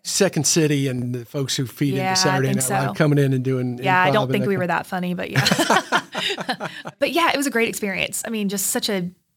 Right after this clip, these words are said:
Speaker 2: just a unique experience to, to have at that age and to be so exposed in ways that you don't expect to be exposed in college, you know?
Speaker 1: So you're in college, communications major, you're doing the theater as almost more for yourself than anything else.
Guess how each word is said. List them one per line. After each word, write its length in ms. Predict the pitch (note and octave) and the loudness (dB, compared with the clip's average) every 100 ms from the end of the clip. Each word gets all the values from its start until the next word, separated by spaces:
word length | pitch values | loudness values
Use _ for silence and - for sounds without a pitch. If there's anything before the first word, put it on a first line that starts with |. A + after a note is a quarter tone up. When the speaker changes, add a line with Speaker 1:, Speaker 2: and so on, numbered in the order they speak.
| - | -6
Speaker 2:
just 160 | A#3 | -2
a 40 | C4+ | 0
unique 360 | G#3+ G3+ G3+ - | 0 0 -2 -6
experience 400 | G3 G#3+ G3+ G3 | -4 0 0 2
to, 200 | F#3+ E3+ - - | 0 -4 -8 -8
to 80 | F#3 | -4
have 300 | F#3 F#3 F3+ | 0 2 2
at 200 | F3 - - | 0 -2 -4
that 200 | F#3+ F3 | 0 0
age 400 | F#3 F3+ F3+ F3 | 2 2 2 0
and 340 | E3 E3 E3+ F3+ _ - | -2 -2 -4 -4 _ -2
to 160 | A3 F#3+ | 0 2
be 260 | F3 G3+ | 2 0
so 220 | F#3 G3 | 2 2
exposed 840 | F3+ - - F#3 F#3+ F#3+ F3 - - _ _ | 0 0 0 0 0 0 -2 -4 -8 _ _
in 160 | G3+ F#3 | -2 2
ways 360 | F3 E3+ E3+ | 4 2 2
that 340 | E3+ E3+ - - - | 2 2 0 -6 -6
you 120 | G#3 | -2
don't 200 | G3 F#3 | 0 0
expect 320 | F3+ - F#3 | -2 -4 -4
to 60 | G3 | -2
be 80 | F#3 | -4
exposed 480 | - - F#3 F3 - | -4 -4 -6 -6 -6
in 100 | G3+ | -4
college, 460 | F#3 G#3 A3 - | -2 -2 -2 -6
you 160 | - A3 | -8 -10
know? 160 | A3 - _ _ | -10 -10 _ _
Speaker 1:
So 120 | - | 2
you're 200 | F3 E3 | 6 6
in 80 | D#3+ | 6
college, 540 | E3+ D#3+ D#3 D3 C3 | 6 6 6 2 -4
communications 760 | - D#3 D3 D3 D3 - C#3+ A#2+ | 0 4 4 2 0 2 -2 0
major, 300 | C#3 C3+ C#3 | 0 0 0
you're 160 | C3+ B2+ | 0 2
doing 220 | C#3 C3+ | 2 2
the 80 | B2 | 2
theater 420 | D3 C3+ C3 B2+ | 0 2 4 2
as 400 | A#2+ A#2 A#2 G#2+ C#3 - | 2 -2 -4 -6 -10 -4
almost 540 | C#3+ C#3+ C3+ B2+ - C3 | 2 4 4 2 -2 -2
more 220 | C#3 C3+ | 2 2
for 140 | - | 2
yourself 480 | B2+ A2+ - B2+ B2+ | 0 2 4 4 2
than 140 | B2+ B2 | -2 -2
anything 420 | A#2+ A#2+ B2+ A#2+ | -2 -2 -2 -2
else. 340 | A#2+ A#2+ - | -2 -2 -4